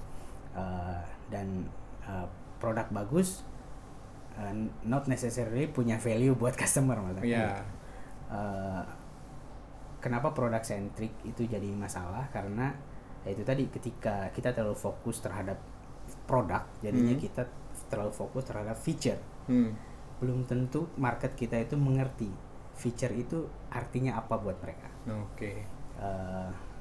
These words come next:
Speaker 1: yang sering dilupakan adalah mentranslate feature-feature produk itu menjadi sesuatu yang lebih meaningful. Eh, kayak misalnya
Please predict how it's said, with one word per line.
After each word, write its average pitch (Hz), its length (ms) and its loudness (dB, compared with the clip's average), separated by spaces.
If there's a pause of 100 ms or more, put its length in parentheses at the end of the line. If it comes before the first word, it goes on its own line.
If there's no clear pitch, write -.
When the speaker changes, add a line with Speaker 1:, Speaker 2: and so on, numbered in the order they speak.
(240)
Speaker 1:
yang 113 260 4
sering 127 260 2
dilupakan 117 500 2
adalah 120 420 2 (300)
mentranslate 147 760 4 (680)
feature-feature 127 640 2
produk 107 300 2
itu 113 260 0
menjadi 123 380 2
sesuatu 110 400 -2
yang 135 100 4
lebih 131 180 2
meaningful. 139 520 2 (1040)
Eh, 98 720 0 (200)
kayak 110 280 0
misalnya 131 340 2